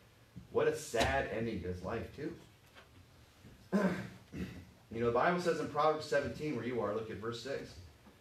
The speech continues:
"Children's children are the crown of old men, and the glory of chil-, of the children are their fathers." It says that having grandchildren, that's a crown unto an old man.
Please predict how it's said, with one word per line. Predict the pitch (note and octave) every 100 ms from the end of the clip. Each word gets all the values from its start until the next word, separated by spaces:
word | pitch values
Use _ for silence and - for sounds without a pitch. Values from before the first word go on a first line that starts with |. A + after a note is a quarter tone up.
| -
"Children's | - E3+ F#3+ F#3+ F#3+ -
children | - F#3+ G3 D3+ -
are | B2
the | A#2+
crown | - - - D3+ D3+ A#2+ F#2 F2+ -
of | F#2+
old | G#2+ A2
men, | G#2 F#2+ E2+ F2 - _ _ - - - - - -
and | A#2
the | G#2
glory | F#2 A#2 D3 D3
of | - -
chil-, | C#3+
of | A#2 A2+
the | G#2
children | - C3+ A#2 G#2+
are | G2+
their | G2
fathers." | A2+ G#2+ F#2+ F2+ - - - - - -
It | B2
says | E3+ F3
that | D#3 D3
having | D#3 D3+
grandchildren, | B2+ C3 D3+ E3 D3
that's | B2+ A#2
a |
crown | - - B2 A#2+ G#2+
unto | F#2+ F#2+
an | F#2
old | F2+ F2
man. | E2+